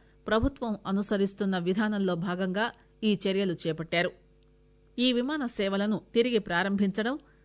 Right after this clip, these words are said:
సవరించిన విమాన సేవల ఒప్పందంపై ఇరు దేశాల పౌర విమానయాన అధికారులు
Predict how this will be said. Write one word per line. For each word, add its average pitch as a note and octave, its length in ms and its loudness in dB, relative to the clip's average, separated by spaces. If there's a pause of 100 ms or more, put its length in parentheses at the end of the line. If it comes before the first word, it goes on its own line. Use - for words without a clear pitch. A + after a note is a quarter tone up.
సవరించిన C4+ 600 -2
విమాన A3+ 400 -2
సేవల G3+ 400 0
ఒప్పందంపై F#3+ 600 -2 (500)
ఇరు B3 180 0
దేశాల A#3+ 440 0
పౌర G#3+ 320 0
విమానయాన G3 680 0 (220)
అధికారులు G#3 540 0